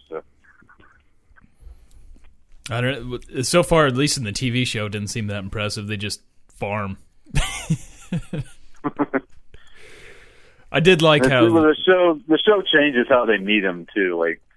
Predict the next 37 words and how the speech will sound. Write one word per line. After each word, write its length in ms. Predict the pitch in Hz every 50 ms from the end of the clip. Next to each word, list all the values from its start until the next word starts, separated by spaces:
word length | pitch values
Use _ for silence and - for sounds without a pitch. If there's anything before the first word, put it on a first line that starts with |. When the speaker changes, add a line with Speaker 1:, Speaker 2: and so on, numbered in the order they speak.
| _ _ _ _ _ _ _ _ -
Speaker 1:
a 120 | 90 101
little 340 | 101 101 104 110 101 95 90
bit, 200 | 85 90 87 87
not 180 | 113 110 101
a 40 | 90
whole 180 | 98 104 101 92
lot, 200 | 90 87 85 - -
but 160 | 82 82 - - -
he 120 | 104 101
actually 340 | 95 92 - - 95 90 87
bumps 260 | 82 82 98 92 90 -
into 160 | 101 87 85 78 - -
two 160 | 101 87 85
other 120 | 80 82
people, 300 | - - 87 - - 82
not 240 | 82 90 85 78 - - -
fucking 280 | 87 - - 82 80
Daryl 380 | 82 85 85 85 82 80 80 80
and, 200 | 78 80 78 - _ -
and 200 | 82 82 80 80
Rick. 240 | 82 80 80 78 - _ _ _ _ _ _ - _ - -
Speaker 2:
Yeah. 260 | 104 104 107 107 104 - - _ _ _ _ _ _ _ _ _ _ _ _ _ _ _ _ _ _ _ _ _ -
Speaker 1:
But, 220 | 85 78 76 - - _ _ _ _ _ _ _ _ -
and 160 | 110 110 101
it's 120 | 98 95 -
a 40 | 104
little 300 | 98 104 113 120 113 113
bit 160 | 101 110 104 85
later 460 | 85 87 90 92 92 92 92 92 90
than, 420 | 85 90 87 87 87 85 85 82 _ _ _ -
I 100 | 87 82
guess, 140 | - 85 -
we're, 200 | - 87 82 65
like, 280 | 87 87 85 82 - _ _ _ -
they, 240 | 101 104 104 98 92
by 380 | - - - - 107 95 92
this 180 | 87 110 120